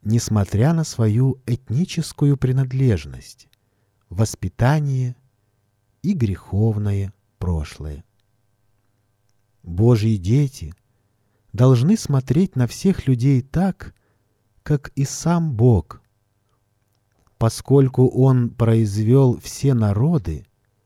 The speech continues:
от одной крови. Деяния апостолов, семнадцатая глава, двадцать шестой стих.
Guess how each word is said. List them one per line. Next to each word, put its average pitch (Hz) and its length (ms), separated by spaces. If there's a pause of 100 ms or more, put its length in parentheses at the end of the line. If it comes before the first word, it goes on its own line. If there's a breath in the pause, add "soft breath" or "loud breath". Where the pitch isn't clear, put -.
(360)
от 110 240
одной 120 400
крови. 113 680 (1600)
Деяния 104 680
апостолов, 85 800 (320)
семнадцатая 113 920
глава, 87 520 (560)
двадцать 139 480
шестой 104 560
стих. - 580